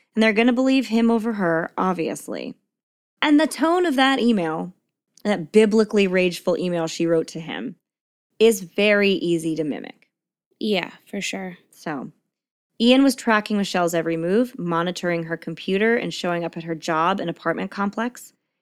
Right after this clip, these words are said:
Speaker 1: In fact, after Ian appeared on the security cameras at Chapman University a number of times,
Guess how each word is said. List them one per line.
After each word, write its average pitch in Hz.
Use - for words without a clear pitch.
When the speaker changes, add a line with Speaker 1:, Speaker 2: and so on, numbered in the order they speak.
Speaker 1:
In 180
fact, 233
after 214
Ian 202
appeared 196
on 180
the 175
security 233
cameras 175
at 170
Chapman 180
University 175
a 165
number 156
of 156
times, 160